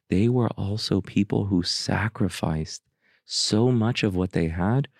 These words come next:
for the sake of Allah, His Messenger, and the Ummah. They were ready to give everything. And you see, for example, in the case of Sayyidina Abu Bakr as-Siddiq radiyallahu anhu, he did just that.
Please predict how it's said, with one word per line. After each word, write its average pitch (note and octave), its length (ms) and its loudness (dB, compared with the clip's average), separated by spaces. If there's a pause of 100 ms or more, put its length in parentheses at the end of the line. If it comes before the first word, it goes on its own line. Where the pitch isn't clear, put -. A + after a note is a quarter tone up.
(260)
for G2 220 0
the E2 100 2
sake G#2 320 -2
of F2 120 0
Allah, F2+ 560 -2 (420)
His F2 240 0
Messenger, A#2+ 720 0
and F2+ 200 2
the D#2+ 100 2
Ummah. D2 440 -2 (720)
They C3+ 120 4
were C#3+ 160 6
ready G#2 240 4
to F2+ 100 2
give E2 280 0 (160)
everything. - 800 0 (760)
And F#2 180 4
you F2+ 140 4
see, G#2 340 4
for E2+ 180 0
example, F#2 540 0
in F2 120 2
the E2 80 2
case G#2 380 0
of E2+ 140 0
Sayyidina F2+ 340 0
Abu F2 160 0
Bakr G2 280 0
as-Siddiq F2+ 480 0
radiyallahu F#2 840 2
anhu, G#2+ 320 2 (400)
he G2+ 220 2
did F#2+ 480 2
just G2+ 340 0
that. E2 240 -2